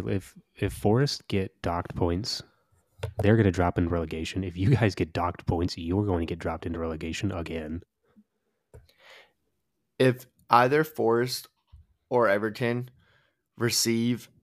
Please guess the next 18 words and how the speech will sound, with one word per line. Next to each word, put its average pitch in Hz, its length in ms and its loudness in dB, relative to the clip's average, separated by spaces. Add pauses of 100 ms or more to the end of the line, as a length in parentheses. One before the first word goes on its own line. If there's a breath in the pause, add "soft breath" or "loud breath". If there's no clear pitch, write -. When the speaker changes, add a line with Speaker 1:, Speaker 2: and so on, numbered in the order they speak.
(520)
Speaker 2:
another 113 360 2
deduction 104 600 2
of 101 140 -2
points 95 580 -4
Speaker 1:
<laughs> - 1600 -6
They're 90 120 -6
done 85 180 -4
for. 113 300 -12 (460)
Speaker 2:
They're 135 160 6
done 117 180 6
for. 92 300 -2 (180)
It 123 300 -12
doesn't 143 200 4
matter 127 200 6
which 120 240 2
team, 127 200 -2
both 113 240 -2
teams, 113 320 -6